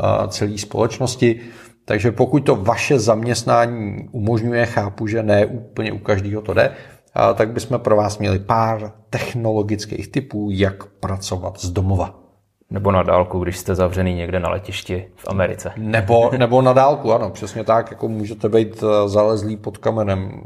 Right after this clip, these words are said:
Speaker 1: na Šumavě, můžete mít tu smůlu, že jste v nějakém detenčním zařízení, protože jste uvízli někde,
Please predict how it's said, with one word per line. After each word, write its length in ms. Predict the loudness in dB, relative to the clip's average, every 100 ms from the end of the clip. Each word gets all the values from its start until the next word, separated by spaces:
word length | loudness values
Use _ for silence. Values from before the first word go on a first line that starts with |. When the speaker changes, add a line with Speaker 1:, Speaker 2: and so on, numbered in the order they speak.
| -6
Speaker 1:
na 80 |
Šumavě, 640 | -6 -4 -2 2 4 4 4 -4 -20 _ -6
můžete 280 | -4 0
mít 160 | 0 -2
tu 160 | -4 -6
smůlu, 480 | -4 0 2 2
že 120 | 2 -2
jste 460 | 0 2 4 2 -4
v 100 | -2
nějakém 360 | -2 0 -2
detenčním 540 | 0 2 0 -2 -4 -2
zařízení, 580 | 0 0 2 2 2 -2
protože 300 | -6 -10 -10
jste 160 | -8
uvízli 600 | -6 -4 -2 0 2 2
někde, 420 | 2 0 2 0